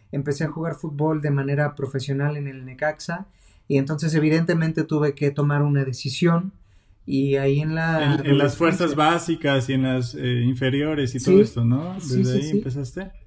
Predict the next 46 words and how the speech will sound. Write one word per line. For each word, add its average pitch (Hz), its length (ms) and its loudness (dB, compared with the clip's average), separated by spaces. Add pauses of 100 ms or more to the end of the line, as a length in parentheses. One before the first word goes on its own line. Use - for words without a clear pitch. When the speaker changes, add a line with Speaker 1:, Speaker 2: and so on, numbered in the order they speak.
(120)
Speaker 1:
Y 165 100 -4
ahí 160 200 2
me 202 140 6
dijeron, 175 560 -4
o 143 80 -6
sea, 151 300 -6
o, 151 280 -8
o 160 60 -10
sea, 170 160 -4
mi 170 80 -2
mamá 165 220 -2
me 202 140 8
dijo, 165 440 -2 (380)
"O 147 180 -8
sigues 190 360 2
dedicándote 175 640 -6
a 156 80 -2
la 143 120 -6
actuación, 143 520 -10
al 151 140 -6
doblaje, 160 440 -8
a 156 60 -8
la 135 160 -6
tele, 190 420 -4 (680)
o 190 200 4
lo 185 160 4
dejas 170 480 -8
y 151 60 -12
te 143 160 -4
dedicas 143 480 -6
a 143 40 -4
entrenar", 156 460 -4
¿no? 151 220 -12
Y 170 80 -14
entonces 165 420 -10
en 180 120 -14
ese 190 160 -4
momento, 196 540 6
como 156 220 -14
ya 165 100 -14
llevaba 175 280 -8
muchos 180 320 -14
años 170 280 -8
en 175 120 -12
la 143 100 -10
televisión, 139 680 -4